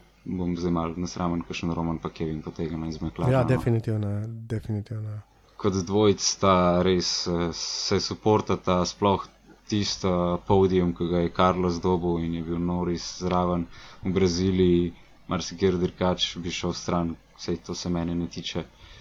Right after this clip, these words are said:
Speaker 1: On je bil pa zraven za teammate in tle je ta kemija, se mi zdi, ke McLaren dela res dober, dober, dober, dober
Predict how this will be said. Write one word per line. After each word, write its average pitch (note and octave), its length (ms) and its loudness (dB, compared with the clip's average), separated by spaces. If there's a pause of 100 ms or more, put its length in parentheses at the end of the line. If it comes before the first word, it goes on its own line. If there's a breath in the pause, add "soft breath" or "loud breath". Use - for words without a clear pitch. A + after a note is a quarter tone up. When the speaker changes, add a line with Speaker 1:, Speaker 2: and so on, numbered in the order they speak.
(280 loud breath)
Speaker 1:
On F2 140 0
je F2+ 100 0
bil F2+ 100 2
pa F2+ 120 -6
zraven F2+ 320 4
za F2 140 0
teammate F2 500 0
in E2+ 160 -2
tle F#2 200 0
je F2 80 2
ta F2+ 160 0
kemija, F#2 460 2
se - 180 -4
mi F2+ 140 0
zdi, F2 220 -2
ke F2+ 160 -8
McLaren F2 680 0
dela E2+ 240 0
res - 480 -4 (520)
dober, F#2 360 4
dober, E2+ 320 0
dober, F2 320 0
dober E2+ 300 -2